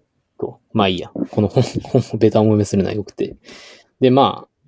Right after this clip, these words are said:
あ、えっと、まあそういう話があった時に、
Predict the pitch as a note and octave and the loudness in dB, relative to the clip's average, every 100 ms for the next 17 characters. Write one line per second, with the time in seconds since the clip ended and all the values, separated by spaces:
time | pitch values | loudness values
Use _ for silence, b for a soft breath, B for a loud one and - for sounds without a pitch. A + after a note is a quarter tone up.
0 | _ _ _ A#2 G2+ - - B2+ B2+ D#3+ | _ _ _ -4 -4 -4 0 2 2 2
1 | E3 F#3+ B2 A2+ - _ _ _ _ A#2 | 2 2 4 4 4 _ _ _ _ -4
2 | G2 F2+ F2+ G#2 F#2+ - | -4 -6 -2 0 -2 -4